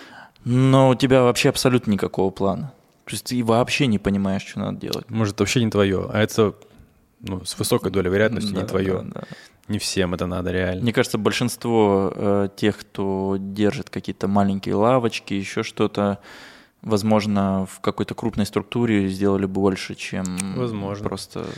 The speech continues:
Speaker 1: там,
Speaker 2: Ну, часто же бывает
Speaker 1: тридцать-пятьдесят тысяч
Speaker 2: такое, что
Speaker 1: рублей.
Speaker 2: ты зарабатываешь в своём бизнесе столько же, сколько зарабатывал бы там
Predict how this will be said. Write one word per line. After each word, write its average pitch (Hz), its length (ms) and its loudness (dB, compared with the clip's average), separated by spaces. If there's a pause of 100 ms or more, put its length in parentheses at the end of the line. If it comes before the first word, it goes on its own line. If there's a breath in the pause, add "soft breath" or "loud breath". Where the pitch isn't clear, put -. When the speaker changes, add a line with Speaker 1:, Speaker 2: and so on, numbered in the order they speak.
(140)
Speaker 1:
там, - 180 -12
Speaker 2:
Ну, 175 320 -6
часто 117 280 4
же 151 100 0
бывает 151 280 4
Speaker 1:
тридцать-пятьдесят - 180 2
тысяч - 20 -20
Speaker 2:
такое, 135 160 6
что - 280 2
Speaker 1:
рублей. 101 300 -2
Speaker 2:
ты - 80 -2
зарабатываешь 123 600 4
в - 40 -4
своём 110 320 2
бизнесе 110 340 0
столько 120 300 2
же, 107 80 -2
сколько - 260 -6
зарабатывал 101 540 4
бы 95 160 0
там 90 240 -2